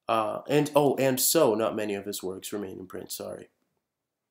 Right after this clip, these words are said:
So this makes sense in that so gives us the same idea that since did. Um, so because he only published one successful novel during his lifetime,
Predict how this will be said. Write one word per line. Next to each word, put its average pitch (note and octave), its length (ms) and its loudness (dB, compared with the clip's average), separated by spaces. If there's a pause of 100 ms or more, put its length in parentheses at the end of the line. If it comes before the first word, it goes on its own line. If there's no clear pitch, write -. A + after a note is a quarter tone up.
(680)
So B2+ 600 4
this E3+ 180 4
makes F#3+ 220 0
sense A2+ 260 0
in A2 200 -4
that G#2 260 2
so D3 380 4
gives A#2 340 -2
us G#2 380 0 (260)
the B2 80 -6
same A#2+ 260 2
idea G#2 380 0
that F#2+ 240 -4
since D3+ 340 0
did. - 360 -8 (360)
Um, G2 520 0 (600)
so G#2+ 400 -2
because A2+ 920 0 (560)
he - 160 0
only A2 200 4
published G#2 380 -2
one G2 120 -2
successful G2 480 -6
novel F2+ 300 -6
during F2 260 -8
his F2 120 -10
lifetime, F#2 560 -8